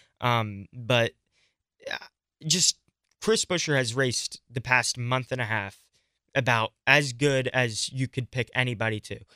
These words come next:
He's finished the races. He's kept the car clean. He's won races. Uh, he's my guy as of right now to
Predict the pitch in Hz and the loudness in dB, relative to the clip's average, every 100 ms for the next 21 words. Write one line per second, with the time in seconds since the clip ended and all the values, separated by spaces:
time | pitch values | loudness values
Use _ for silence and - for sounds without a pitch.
0 | _ _ 117 110 - 160 160 160 143 139 | _ _ -6 -4 0 0 0 0 2 2
1 | - 123 104 - 135 - 143 127 123 - | 0 -8 -14 -6 -4 -4 -2 2 2 0
2 | 120 117 107 123 143 110 - - - - | -4 -4 -2 2 2 0 -8 -12 -14 -16
3 | _ _ _ - 117 110 107 156 202 160 | _ _ _ 0 2 2 -2 -2 0 2
4 | 156 156 131 131 127 120 107 123 120 113 | 4 4 4 2 2 2 2 2 2 0
5 | 110 127 117 123 113 101 - 120 110 | 0 0 2 0 0 -2 -4 -4 -4